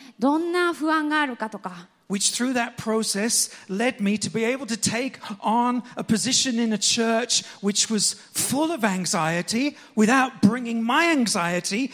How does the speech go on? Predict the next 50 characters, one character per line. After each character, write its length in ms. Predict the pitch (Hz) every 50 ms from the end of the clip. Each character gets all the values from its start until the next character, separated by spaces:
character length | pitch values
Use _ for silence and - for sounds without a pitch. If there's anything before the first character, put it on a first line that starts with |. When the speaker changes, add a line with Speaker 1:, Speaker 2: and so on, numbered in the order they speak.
| 202 -
Speaker 2:
into 380 | 262 208 190 - - 202 196
it. 300 | 262 370 - - - - - - _ _ _
Speaker 1:
そ 140 | - - 339
し 60 | 320 -
て、 260 | 403 381 359 285 - - - -
え 220 | - - 240 233 226
ー、 40 | 240
そ 160 | - 302 294
の、 320 | 277 285 285 277 269 - - - - - -
そ 160 | - 302 294
の 100 | 302 320
中 260 | 320 339 320 294 294
で、 220 | 254 247 269 294 277 311 302 277 -
え 160 | - 240 220
ー、 60 | 220
神 200 | 226 262 240 233
様 260 | 233 247 214 208 202
に 100 | 214 233
よ 80 | 247 254
っ 40 | 247
て、 220 | - 247 214 208 - 294 294 254 -
え 80 | - 233
ー、 40 |
鍛 260 | 226 - - - 254 233
え 40 |
ら 140 | 240 254 240
れ 100 | 247 254
る 80 | 240 262
中 300 | 269 294 285 - 269 262
で、 260 | 269 269 269 233 - - 262 269 247 - -
え 420 | 208 185 180 180 185 180 160 - - _ 240
ー、 40 | 247 240 240 _ _ _ - - - - - _ - - -
て 140 | 277 233 247
き 120 | - 330
な 140 | 330 339 330
が 100 | 339 339
ら、 240 | 339 339 330 302 - - 254 - -
え 140 | - 226 226
ー、 40 | 220
結 160 | 294 302 240
局、 420 | 285 302 254 294 294 277 269 - - - - - - - 214 -
あ 60 | 208
の、 140 | 214 208 190
教 180 | - 294 262 233
会 180 | - 226 233
に 120 | 226 247 -
使 200 | - - 294 302
わ 140 | 294 302
さ 140 | 294 320 285
れ、 160 | 254 233 233